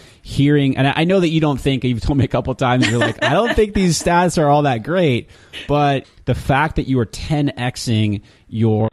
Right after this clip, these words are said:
R O I on your Facebook ads from cold traffic into a high ticket item right off of a webinar is really, really impressive. So congrats on all your success.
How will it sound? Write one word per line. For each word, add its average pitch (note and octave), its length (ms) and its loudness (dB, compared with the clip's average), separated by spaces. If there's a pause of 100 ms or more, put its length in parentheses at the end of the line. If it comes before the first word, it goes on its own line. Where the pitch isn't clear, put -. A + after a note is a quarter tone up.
R B2 240 2
O G2+ 120 2
I C3 180 4
on A2+ 100 2
your G#2+ 120 2
Facebook B2+ 420 -2
ads G2+ 280 0
from D#3+ 520 0
cold C3+ 320 2
traffic B2 520 -2
into B2+ 460 2
a A2 140 0
high - 340 -6
ticket A#2+ 400 -4
item A2 400 0 (220)
right C#3+ 420 0
off B2 280 0
of G#2 80 -6
a G#2 80 2
webinar G2+ 540 0
is G2 160 -2
really, G#2+ 440 2
really G2+ 260 0
impressive. F#2 680 -6 (300)
So G2+ 600 0
congrats A2+ 640 -4
on G2+ 160 2
all G2+ 100 4
your F2+ 100 2
success. - 640 -6